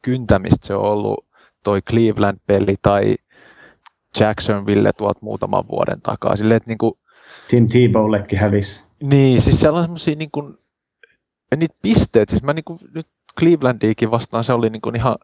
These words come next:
Speaker 1: käsittämätön, minkä määrän pisteet se puolustushan ei, niinku, sit loppupeleissä pystynyt tekemään mitään. Et mä en tiedä, onko se, niinku,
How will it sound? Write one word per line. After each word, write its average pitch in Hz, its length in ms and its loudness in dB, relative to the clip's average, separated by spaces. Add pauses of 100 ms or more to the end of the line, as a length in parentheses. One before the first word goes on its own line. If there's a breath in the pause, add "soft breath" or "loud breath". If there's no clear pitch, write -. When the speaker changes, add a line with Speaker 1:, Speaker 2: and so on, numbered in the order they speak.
(140)
Speaker 1:
käsittämätön, 107 720 -2
minkä 104 220 -2
määrän 101 360 -2
pisteet 135 460 0
se - 80 -4 (100)
puolustushan 104 720 -4
ei, 104 100 -2
niinku, 104 200 -10
sit - 140 -12
loppupeleissä 117 640 -2
pystynyt 120 320 -14
tekemään 123 300 -2
mitään. 135 320 -2
Et 104 80 -10
mä 110 60 -8
en 110 60 -6
tiedä, 127 120 0
onko 127 80 -8
se, - 100 -16
niinku, 123 300 -8